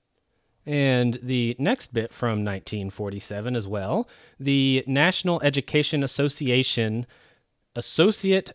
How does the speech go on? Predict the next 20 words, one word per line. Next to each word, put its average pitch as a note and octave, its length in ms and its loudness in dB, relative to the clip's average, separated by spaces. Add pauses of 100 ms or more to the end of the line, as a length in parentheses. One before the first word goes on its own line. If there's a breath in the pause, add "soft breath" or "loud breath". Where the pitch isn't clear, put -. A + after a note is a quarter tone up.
Secretary A#2 1040 0 (120)
<laughs> - 120 -20
William D#3 560 6
Carr A#2+ 560 4 (460 soft breath)
writes C#3 680 2
in B2+ 260 4
the B2 360 0
N E3 260 2
E E3 260 -2
A D3 280 4
Journal A2+ 800 0 (100)
that C3 360 2
it D3 100 4
is A#2+ 140 0
the A2+ 80 -4
job G#3 340 2
of - 140 -8
teachers A#2+ 560 -2
to, B2 300 0
quote, - 520 0